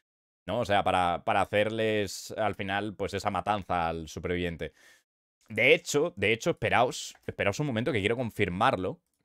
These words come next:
Quiero confirmarlo, pero si nos hemos dado cuenta, cuando ella ha llegado aquí, ¿cuántas hostias le ha pegado el Survi? Bueno, le ha pegado una, pero es que mira la vida que tenía el Survivor, ¿sabes? Es que tampoco tenía vida.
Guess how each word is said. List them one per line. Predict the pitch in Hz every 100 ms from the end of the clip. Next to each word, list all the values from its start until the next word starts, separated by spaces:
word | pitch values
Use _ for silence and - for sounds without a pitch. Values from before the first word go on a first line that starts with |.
| -
Quiero | 101
confirmarlo, | 120 120 104 90 92 95 104
pero | 117 104 - _
si | - -
nos | 98 92
hemos | 107 135
dado | 147 143 101
cuenta, | 113 131 123 98 107 120
cuando | 110 98 92
ella | 98 123
ha |
llegado | 143 143 131 107
aquí, | 87 101 143
¿cuántas | - 110 147 -
hostias | - 156
le |
ha | 151
pegado | 147 139
el |
Survi? | 120 90 82 85 - - - - - - - - - 807 _ _ _ _ _ _ _
Bueno, | 107
le | 95
ha | 98
pegado | 127 117 92
una, | 113 101
pero | 87
es | 95
que | 113
mira | 107 131
la | 113
vida | 101 98
que | 92
tenía | 92 92
el | 87
Survivor, | - 85 113 117 92
¿sabes? | 85 123 123 -
Es |
que | -
tampoco | 104 107 123 127
tenía | 110 98 90
vida. | 85 117 92